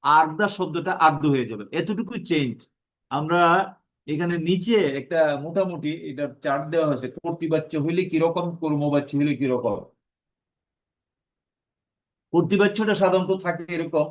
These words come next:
কাতালাত্তা যদি হয় যে সে মহিলা সৃষ্টি করেছিল, ফেমিনিন, এইটার কর্মবাচ্য হবে কুতিলাত, তাকে সৃষ্টি করা হয়েছিল। জাকারা, সে স্মরণ করেছিল, এবং এটার কর্মবাচ্য হবে জুকিরা, তাকে স্মরণ করা হয়েছিল।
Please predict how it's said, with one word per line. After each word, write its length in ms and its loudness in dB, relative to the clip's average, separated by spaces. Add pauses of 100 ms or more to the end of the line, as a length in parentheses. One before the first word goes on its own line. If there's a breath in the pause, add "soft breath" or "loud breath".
(260)
কাতালাত্তা 840 4
যদি 180 -4
হয় 240 -2
যে 140 -6
সে 220 0
মহিলা 520 2
সৃষ্টি 380 -4
করেছিল, 440 -2
ফেমিনিন, 500 -2 (280)
এইটার 500 0 (160)
কর্মবাচ্য 520 0
হবে 200 0
কুতিলাত, 600 4 (880)
তাকে 220 4
সৃষ্টি 340 -2
করা 200 4
হয়েছিল। 380 0 (420)
জাকারা, 480 2
সে 140 -4
স্মরণ 380 -2
করেছিল, 500 -2 (300)
এবং 280 -4
এটার 440 2 (100)
কর্মবাচ্য 480 -2
হবে 200 -2
জুকিরা, 560 -2 (440)
তাকে 260 -2
স্মরণ 300 -6
করা 220 4
হয়েছিল। 460 -4